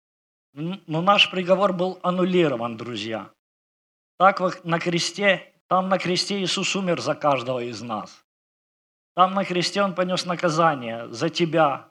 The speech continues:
за меня, за всех без исключения. Там на кресте Он уже отнял силы и власть у кого-либо осудить нас. Перед Отцом был полностью погашен наш с вами долг. Вот почему крест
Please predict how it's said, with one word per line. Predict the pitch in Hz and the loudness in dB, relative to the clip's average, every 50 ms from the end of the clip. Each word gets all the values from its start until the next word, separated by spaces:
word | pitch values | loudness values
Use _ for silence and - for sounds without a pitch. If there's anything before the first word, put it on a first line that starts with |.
| _ _ | _ _
за | - 113 127 156 | -10 -6 -4 -4
меня, | 160 165 165 165 160 156 147 131 117 - - _ | -2 -2 -2 -2 -2 -2 -2 -2 -4 -8 -14 _
за | - 113 139 131 | -10 -8 -6 -4
всех | - - 185 175 156 | -2 -2 -2 -2 -2
без | 160 170 156 151 | -2 -2 -2 0
исключения. | 170 151 - - 156 156 156 - - 147 135 120 113 110 101 92 90 - _ _ _ _ _ _ _ _ _ _ _ _ _ _ _ _ _ _ _ _ _ _ | -2 -4 -4 -6 -8 -6 -2 -2 0 0 -2 -4 -6 -8 -10 -12 -14 -16 _ _ _ _ _ _ _ _ _ _ _ _ _ _ _ _ _ _ _ _ _ _
Там | - 175 190 190 | 0 2 2 2
на | 190 196 - | 2 0 0
кресте | 185 185 180 - - 202 202 | 0 -2 -2 -2 -2 -2 -2
Он | 202 202 202 | 0 0 0
уже | 175 180 202 | 0 2 0
отнял | 190 196 202 196 175 151 165 160 151 | 0 0 0 0 0 0 -2 -4 -4
силы | 143 - - 180 185 185 180 170 | -2 -2 0 0 0 2 2 2
и | 165 | 2
власть | 151 156 170 170 165 - - | 4 4 4 4 4 2 0
у | 165 151 | -4 -4
кого-либо | - 165 156 165 165 170 170 165 151 151 156 | -2 -2 0 2 2 4 4 2 4 2 2
осудить | 147 143 - 160 151 131 135 135 117 - 127 | 2 2 0 -2 -2 -2 -4 -6 -6 -8 -10
нас. | 123 107 101 95 - - _ _ _ _ _ _ _ _ _ _ _ _ _ _ _ _ _ _ | -12 -12 -12 -12 -14 -20 _ _ _ _ _ _ _ _ _ _ _ _ _ _ _ _ _ _
Перед | 160 165 175 180 165 185 | -2 2 2 4 4 4
Отцом | 180 185 - - 196 208 196 175 | 2 2 0 -2 0 0 2 2
был | 185 185 175 | 2 2 2
полностью | 170 - 196 202 196 190 170 165 147 - - 151 143 | 0 0 2 2 2 2 2 0 -2 -2 -4 -6 -4
погашен | - 143 147 143 143 170 170 160 160 165 156 147 143 | -2 -2 -2 2 2 2 4 4 2 0 -2 -2 -2
наш | 147 147 143 - | 0 0 0 0
с | - - 156 | -2 -2 0
вами | 151 156 151 143 139 | 0 0 0 0 -4
долг. | 127 127 135 120 110 104 92 - - _ _ _ _ _ _ _ _ _ _ _ _ _ _ _ _ _ _ _ _ _ _ _ _ _ _ _ _ _ 139 | -6 -6 -8 -8 -8 -10 -12 -16 -20 _ _ _ _ _ _ _ _ _ _ _ _ _ _ _ _ _ _ _ _ _ _ _ _ _ _ _ _ _ -2
Вот | 175 196 190 - | 0 0 0 2
почему | 185 185 - 170 175 170 175 160 | 2 4 4 2 0 -2 -2 -2
крест | - 170 185 202 190 - - - | -2 0 2 2 2 0 -4 -8